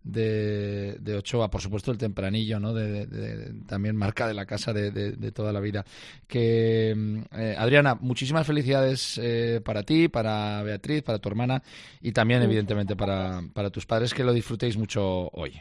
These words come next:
Speaker 2: Muchísimas gracias. Hoy brindaremos por todos los que nos beben y por todos los que disfrutan también con un, con un buen vino de Navarra.
Speaker 1: Y obviamente será con, con un vino de Ochoa. Gracias,
Speaker 2: Por supuesto.
Speaker 1: Adriana, un fuerte abrazo.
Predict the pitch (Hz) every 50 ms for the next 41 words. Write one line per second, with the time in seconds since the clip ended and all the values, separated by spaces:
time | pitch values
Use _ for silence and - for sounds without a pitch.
0 | - 214 214 214 208 - - 202 - 208 202 202 190 185 175 185 185 185 196 196
1 | 190 185 220 220 220 226 208 214 226 208 208 196 190 196 202 214 220 226 226 220
2 | - - 214 196 190 - 214 208 208 214 214 208 208 202 196 - - 190 190 185
3 | 180 180 190 208 214 214 240 254 254 262 262 269 - 208 196 196 190 - - 185
4 | 175 180 _ - 202 202 202 202 190 - - 202 190 190 185 - - 202 185 -
5 | 190 185 180 - 180 185 185 185 185 - - 185 180 180 180 175 180 180 175 -
6 | 190 185 185 180 180 185 175 175 180 175 160 - - - - - - - 117 123
7 | 127 123 123 120 113 113 113 107 117 - - 107 101 98 95 101 98 92 92 90
8 | 90 87 87 87 87 90 90 - - 101 101 98 95 98 95 92 90 82 85 80
9 | - - 78 - 101 - - - - - - - - - 139 170 175 147 156 139
10 | 123 - - - - - - - - 127 135 143 147 147 147 131 117 131 131 123
11 | 131 113 104 92 - - 85